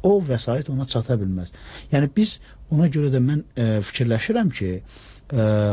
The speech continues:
bu vəsaitlər, e, səmərəli istifadə olmalı. O səmərəli istifadə olunduqca o, e, başqa bir tərəfdən, başqa bir tərəfdən öz mənfəətini vətəndaşlara verəcək. Məsələn, yaxşı yollar olacaqsa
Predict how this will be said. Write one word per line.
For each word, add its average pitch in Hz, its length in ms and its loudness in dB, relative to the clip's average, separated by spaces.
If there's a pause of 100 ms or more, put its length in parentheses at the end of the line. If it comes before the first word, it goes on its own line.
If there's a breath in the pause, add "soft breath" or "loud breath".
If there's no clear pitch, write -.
(160)
bu 165 180 2
vəsaitlər, 123 720 -2
e, - 580 -6
səmərəli 117 480 0
istifadə 92 400 -10
olmalı. 85 400 -8
O 190 80 2
səmərəli 160 540 0
istifadə 147 420 -2
olunduqca 160 720 0 (640 soft breath)
o, 202 140 2
e, 143 340 -4 (160)
başqa 180 400 -2
bir 135 240 -2
tərəfdən, 127 840 -2 (500 soft breath)
başqa 135 320 0
bir 131 160 -2
tərəfdən 131 480 0
öz 160 180 0 (300 soft breath)
mənfəətini 120 640 -2
vətəndaşlara 107 580 -4
verəcək. 92 480 -2 (400 loud breath)
Məsələn, 104 240 2
yaxşı 127 400 0
yollar 120 320 2
olacaqsa 110 720 -2